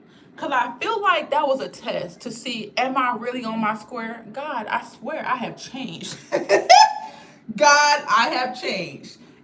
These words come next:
If y'all have been on my, um, YouTube long enough, y'all know I normally cuss people out. I'm not doing it. You're not gonna make me feel anxiety. You're not gonna make me feel depression.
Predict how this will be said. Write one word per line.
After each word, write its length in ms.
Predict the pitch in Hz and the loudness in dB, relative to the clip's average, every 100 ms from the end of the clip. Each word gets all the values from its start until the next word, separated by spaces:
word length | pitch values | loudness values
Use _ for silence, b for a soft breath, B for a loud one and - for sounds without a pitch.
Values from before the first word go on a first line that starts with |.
| - | -4
If 200 | 220 226 | -4 0
y'all 200 | 247 392 | 0 4
have 180 | 403 - | 2 4
been 100 | 269 | 2
on 160 | 269 | 2
my, 400 | 233 214 202 180 - - - | 2 4 2 0 -4 -16 -4
um, 720 | 196 196 180 156 117 - - | 0 2 0 -2 -6 -10 -12
YouTube 440 | 208 254 277 285 | -6 -6 -4 -4
long 220 | 254 247 269 | 2 2 2
enough, 320 | 269 269 277 | -2 -4 -6
y'all 320 | 247 277 381 403 | -4 0 2 0
know 200 | 269 - | -6 -2
I 180 | 262 269 | -2 -2
normally 240 | 254 254 | -4 -8
cuss 240 | 247 233 214 | -4 -4 -4
people 300 | 247 202 190 | -8 -6 0
out. 380 | 175 160 - - - _ | 0 -2 -6 -16 -20 _
I'm 240 | - 277 320 | -18 -12 -8
not 280 | 330 330 - | -8 -8 -10
doing 380 | 277 330 339 | -12 -12 -10
it. 340 | 196 175 165 - - _ _ B B B - | -10 -10 -10 -14 -20 _ _ B B B -16
You're 320 | 190 240 349 | -8 -6 -4
not 320 | 302 294 - | -2 -2 -2
gonna 240 | 311 277 220 | -6 -4 0
make 300 | 226 247 277 | -2 -2 -4
me 160 | 254 | -4
feel 260 | 254 254 220 | -4 -6 -6
anxiety. 1000 | 185 175 202 214 226 226 226 240 - - | -6 -4 0 0 0 -6 -12 -14 -20 -18
You're 280 | 175 208 285 | -10 -4 -2
not 280 | 254 262 262 | 0 0 0
gonna 160 | 220 | -4
make 280 | 208 214 214 | -2 -4 -4
me 120 | 226 | -6
feel 260 | 220 233 202 | -8 -6 -6
depression. 840 | 175 170 - 233 - - 226 233 | -6 -8 -6 -6 -6 -8 -10 -12